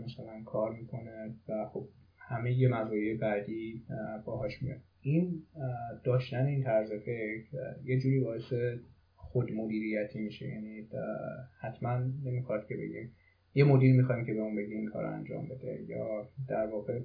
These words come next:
حتی اگه به اون لول مدیریتی هم مثلاً آدم برسه یا تو اون مرحله هم کار بکنه، ذهنیت خیلی بهتری مثلاً داره از اینکه چطور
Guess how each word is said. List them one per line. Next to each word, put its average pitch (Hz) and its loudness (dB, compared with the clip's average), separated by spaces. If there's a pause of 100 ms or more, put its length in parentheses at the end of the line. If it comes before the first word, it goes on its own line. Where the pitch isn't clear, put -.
حتی 135 0
اگه 135 6
به 131 4
اون 127 6
لول 123 2
مدیریتی 110 0
هم 117 -6
مثلاً 107 -10
آدم 107 -6
برسه 110 -8
یا 135 -6
تو - -10
اون 113 -8
مرحله 110 -8
هم - -6
کار 110 -4
بکنه، 113 -8
ذهنیت 127 -2
خیلی 120 -2
بهتری 107 -6
مثلاً - -8
داره - -4
از - -6
اینکه 127 -8
چطور 110 -6